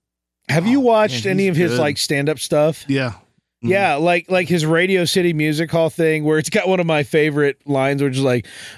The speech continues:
Speaker 1: "My wife, Megan Mullally, is my, she's my physical property." <laughs> Like, he's being, like, a dick on purpose, but you can tell how much, like, he's in love with his wife, who,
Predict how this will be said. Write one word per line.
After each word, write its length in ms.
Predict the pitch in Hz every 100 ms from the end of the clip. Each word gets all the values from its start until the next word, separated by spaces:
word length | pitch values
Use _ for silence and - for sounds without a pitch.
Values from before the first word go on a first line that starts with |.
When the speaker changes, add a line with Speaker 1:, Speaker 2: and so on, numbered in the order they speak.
| _ -
Speaker 1:
"My 720 | 95 101 104 113 113 107 101
wife, 480 | 87 82 76 69 -
Megan 400 | 80 78 - 78
Mullally, 500 | 73 65 73 71 -
is 280 | - - -
my, 460 | 65 - - - - - - _
she's 300 | - 123 92
my 240 | 95 78 57
physical 560 | - 95 80 85 -
property." 640 | - - - - 80 - -
<laughs> 320 | - 262 -
Like, 300 | 339 - 180
he's 460 | - 165 - 254 226
being, 200 | 233 294
like, 200 | 262 233
a 80 | 196
dick 460 | 156 113 143 151 160
on 180 | 127 127
purpose, 760 | - 127 127 175 208 220 - - - _ _ _ _ _ 147
but 160 | 190 175
you 160 | 185
can 160 | 208 226
tell 200 | 208 214
how 180 | 151 143
much, 320 | 139 139 - - _ _ -
like, 300 | 135 120 -
he's 380 | 90 156 135 -
in 200 | 160 147
love 720 | 135 139 156 190 139 135 131
with 200 | 139 143
his 260 | 151 139 131
wife, 460 | 170 139 92 - _ _ _ _ _ _ _ -
who, 400 | 175 160 151